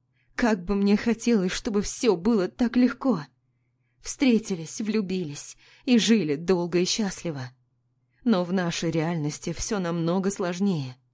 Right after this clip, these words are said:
В ней Платон женат, причем на моей сестре. «Можно все», —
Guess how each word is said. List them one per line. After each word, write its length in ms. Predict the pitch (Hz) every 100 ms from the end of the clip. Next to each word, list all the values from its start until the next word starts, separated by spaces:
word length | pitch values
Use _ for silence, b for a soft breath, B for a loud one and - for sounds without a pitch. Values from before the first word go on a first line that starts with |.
| _ _ _ b b
В 160 | 170
ней 260 | 185 196 180
Платон 500 | 175 165 - 196 185
женат, 640 | 165 190 196 156 120 - _ _ _ _ -
причем 480 | 160 - 165 147
на 80 | 143
моей 320 | 139 139 139
сестре. 600 | 147 143 - 147 123 127 - _ _ _ _ _ _ _ _ _ _ _ _ _ _ _
«Можно 580 | 143 151 151 135 127 123 -
все», — 380 | - 151 123